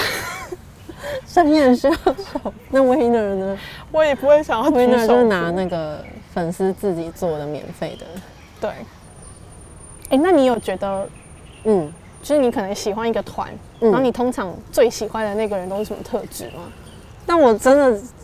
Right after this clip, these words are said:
Speaker 1: 真的很沉迷的，也就 BigBang 跟 Winner，就Y G家的，不知道为什么。<laughs> 怎么办？
Speaker 2: 那我们的取向。
Speaker 1: 我们到我们的取-，但是他们两团也差很多欸。
Speaker 2: 对。
Speaker 1: 然后还有谁啊？B to B。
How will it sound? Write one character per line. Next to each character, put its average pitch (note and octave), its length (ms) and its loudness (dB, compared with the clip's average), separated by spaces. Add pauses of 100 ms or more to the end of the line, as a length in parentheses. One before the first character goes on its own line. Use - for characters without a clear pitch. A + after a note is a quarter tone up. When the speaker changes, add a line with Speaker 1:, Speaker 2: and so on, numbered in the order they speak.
(120)
Speaker 1:
真 B3 200 4
的 A3+ 220 2
很 E3+ 340 -4
沉 F3+ 220 -4
迷 F#3 220 0
的， E3+ 120 -4
也 E3+ 160 0
就 F#3+ 200 -4
BigBang F3 400 -4
跟 E3 100 -8
Winner， D#3 380 -8 (880)
就 A#3+ 140 2
Y F3+ 200 2
G E3+ 220 -4
家 D#3 240 -8
的， C#3+ 60 -10
不 D3 80 -10
知 - 40 -10
道 D#3+ 100 -6
为 F3 120 -4
什 F#3 180 -6
么。 F3 140 -4 (160)
<laughs> B4+ 220 4
怎 G#3+ 100 2
么 G3+ 100 2
办？ A#3+ 160 4 (840)
Speaker 2:
那 G4+ 100 6
我 D#4 60 8
们 C4 140 4
的 C#4 60 4
取 B3+ 280 6
向。 C#4 400 2 (640)
Speaker 1:
我 B3 120 2
们 C4+ 100 6
到 D4+ 160 6
我 B3+ 40 6
们 A#3 100 4
的 G#3+ 60 0
取-， - 140 -8
但 E4+ 80 4
是 F4 80 4
他 G4 100 4
们 E4+ 120 4
两 A3+ 160 2
团 G#3+ 120 -2
也 F#3+ 80 -2
差 G3 220 -4
很 E3+ 140 -4
多 D#3 300 -4
欸。 D#3+ 100 -8 (260)
Speaker 2:
对。 A3 320 -8 (880)
Speaker 1:
然 F#3+ 140 -10
后 G#3+ 120 -6
还 G3+ 140 -4
有 D#3+ 80 -6
谁 - 140 -10
啊 - 120 -10
？B C4+ 160 2
to A3 200 2
B。 G3+ 360 0